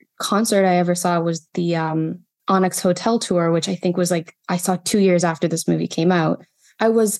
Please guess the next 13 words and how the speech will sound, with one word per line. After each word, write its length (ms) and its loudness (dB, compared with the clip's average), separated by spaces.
a 60 -6
couple 400 -2
years 440 0
too 240 0
young 320 2
to 100 -6
see 160 -2
this 180 -2
movie 480 -2
when 260 2
it 120 -4
came 220 -2
out. 220 -10